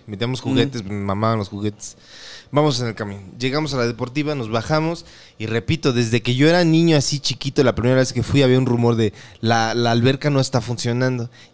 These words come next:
Speaker 1: ya la van a arreglar". Y pasaron años y: "No, es que ya la van a arreglar", y nunca arreglaron la puta alberca.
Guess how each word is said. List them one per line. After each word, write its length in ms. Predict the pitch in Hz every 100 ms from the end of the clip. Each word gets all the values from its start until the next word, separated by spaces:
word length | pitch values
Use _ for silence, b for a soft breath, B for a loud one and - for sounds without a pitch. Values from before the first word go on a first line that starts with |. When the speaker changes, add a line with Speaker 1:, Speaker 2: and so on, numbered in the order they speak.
| 113
Speaker 1:
ya 200 | 135 131
la 120 | 131
van 220 | 117 117
a 60 | 117
arreglar". 440 | 110 107 120 123 - - b b b -
Y 80 | 110
pasaron 640 | 139 135 190 202 208 202
años 680 | - 226 254 214 131 - -
y: 100 | 143
"No, 180 | 165 220
es 120 | 233
que 120 | 233 220
ya 120 | 226
la 120 | 226
van 120 | 226 220
a 20 |
arreglar", 380 | 196 160 175 175
y 60 |
nunca 300 | 147 180 196
arreglaron 340 | 202 170 170 180
la 120 | 147
puta 220 | 156 156
alberca. 440 | 156 147 151 131